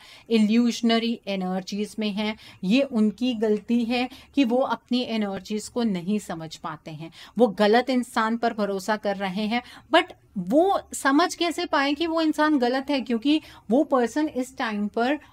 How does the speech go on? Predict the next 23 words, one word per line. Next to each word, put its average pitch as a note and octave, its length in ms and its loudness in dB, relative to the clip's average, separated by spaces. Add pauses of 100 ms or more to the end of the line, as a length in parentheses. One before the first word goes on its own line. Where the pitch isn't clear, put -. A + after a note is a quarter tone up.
उनका C#4 300 2
गाइड G#3 460 2
बना G#3+ 260 2
हुआ F3+ 320 -6
है, F3 180 -8
मतलब G3+ 280 -2
जो B3+ 100 -4
थर्ड A#3 240 -2
पार्टी B3 260 -2
एनर्जी A#3 500 -4
है C4+ 160 -2
वो D4 140 -2
इस C#4 160 -6
टाइम C4+ 180 0
पर C#4+ 140 0
उनकी D4 220 -2
गाइड B3+ 480 2
है, A3+ 160 -4 (800)
उन्हें A#3+ 200 2
गाइडेंस G#3+ 480 4
दे D#4 140 2
रही C#4+ 320 0
है। - 420 -12